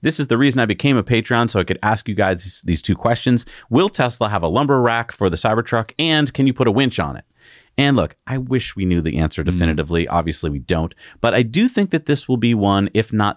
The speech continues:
Speaker 1: the best-selling trucks in the world before long. So even if Tesla doesn't make a lumber rack, third-party companies will for sure.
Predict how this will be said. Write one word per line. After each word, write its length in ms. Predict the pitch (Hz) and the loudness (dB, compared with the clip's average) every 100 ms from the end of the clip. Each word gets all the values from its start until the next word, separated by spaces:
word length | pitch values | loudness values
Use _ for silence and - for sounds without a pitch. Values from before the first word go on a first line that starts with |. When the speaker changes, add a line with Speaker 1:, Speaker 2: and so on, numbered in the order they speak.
| 85 | -2
Speaker 1:
the 380 | 107 139 98 98 | 2 4 2 0
best-selling 500 | 85 101 - 101 92 | 0 -2 -2 -2 -2
trucks 280 | - 90 - | -2 -6 -4
in 80 | 92 | -2
the 60 | 82 | 0
world 320 | 85 107 113 | 0 0 -2
before 260 | - 104 | -2 0
long. 300 | 92 87 107 | 2 0 0
So 200 | 131 123 - | 0 0 0
even 280 | 185 254 294 | 0 2 0
if 120 | - | 0
Tesla 320 | 135 - 107 | -6 -4 -6
doesn't 420 | 87 87 101 - | -2 -2 -4 -4
make 160 | 87 90 | -6 -2
a 60 | |
lumber 260 | 90 82 85 | -2 0 0
rack, 300 | 104 131 - - - - - _ | 0 -2 -8 -20 -20 -20 -20 _
third-party 480 | 139 151 - 131 127 | -2 0 2 0 0
companies 540 | 117 107 104 95 - | 0 0 0 0 -4
will 380 | 85 87 78 76 | -2 0 0 -2
for 140 | - - | -8 -10
sure. 420 | - 71 - | -6 -6 -8